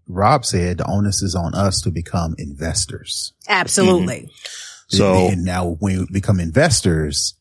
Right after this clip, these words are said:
Speaker 1: then the game kinda changes, you know, uh, a, um, to relate it to, you know,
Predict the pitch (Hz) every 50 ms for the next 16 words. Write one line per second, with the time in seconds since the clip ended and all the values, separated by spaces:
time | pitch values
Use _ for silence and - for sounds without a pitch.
0 | _ _ _ _ _ - 80 95 110 117 117 107 101 85 101 104 101 101 101 98
1 | 95 92 90 - 104 92 90 90 87 - 110 110 110 107 95 82 85 80 - -
2 | 98 87 85 85 85 - - 92 85 80 82 78 73 69 - 85 80 78 80 80
3 | 78 76 73 - - _ _ _ - - - _ _ _ _ - - 87 78 73
4 | 73 69 65 - - - 78 - _ _ _ _ _ - - _ _ - - -
5 | 95 80 78 - _ 90 90 92 87 90 90 87 82 85 80 - - - 101 90
6 | 85 85 80 78 80 82 90 82 78 78 73 73 71 71